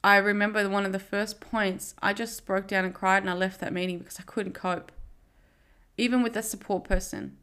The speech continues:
even with the general manager sitting there. Just my manager being in the room was so triggering that I just couldn't be in there. It was so difficult to talk about.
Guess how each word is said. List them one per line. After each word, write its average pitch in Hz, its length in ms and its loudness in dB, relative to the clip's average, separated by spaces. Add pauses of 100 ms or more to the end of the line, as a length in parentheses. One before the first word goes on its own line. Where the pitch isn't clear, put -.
even 247 260 4
with 233 100 -4
the 240 80 0
general 208 280 0
manager 190 360 0
sitting 185 340 -8
there. - 260 -10 (520)
Just 262 220 0
my 247 100 6
manager 233 400 4
being 214 280 -2
in 202 80 0
the 190 100 -4
room 220 380 0 (520)
was 196 180 -8
so 226 260 4
triggering 226 560 2
that 208 80 2
I 202 60 0
just 202 200 -8
couldn't 214 300 -8
be 190 140 0
in 190 280 -2
there. 180 160 -4
It - 60 -6
was 208 200 -6
so 214 300 2
difficult - 520 -6
to 190 60 -6
talk 185 280 -6
about. 170 300 -4